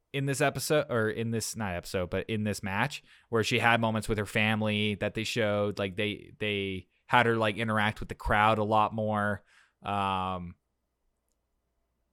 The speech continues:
and I, I can buy Rhea in this gimmick as a face. I don't know how they're gonna do it to ma-, like, bring it over to full face, but ho-,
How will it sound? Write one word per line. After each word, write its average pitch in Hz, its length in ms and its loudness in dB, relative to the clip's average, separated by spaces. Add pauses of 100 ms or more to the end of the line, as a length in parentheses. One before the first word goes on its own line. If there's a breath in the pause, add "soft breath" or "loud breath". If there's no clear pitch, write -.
(560)
and 151 160 6
I, 160 200 8
I 156 100 6
can 156 200 2
buy 180 520 12
Rhea 117 720 8 (240)
in 139 220 0
this 131 200 0
gimmick 131 600 0 (240)
as 131 300 8
a 120 60 0
face. - 600 2 (480)
I - 80 4
don't 151 80 6
know 156 100 8
how 147 160 10
they're 147 120 6
gonna 131 180 0
do 120 240 2
it 127 100 2
to 120 80 -6
ma-, 117 160 -4
like, 101 240 -4
bring 117 180 -2
it 110 80 -2
over 104 300 0
to 107 220 -4
full 113 260 0
face, 156 420 0
but 117 320 0 (380 soft breath)
ho-, 131 160 -2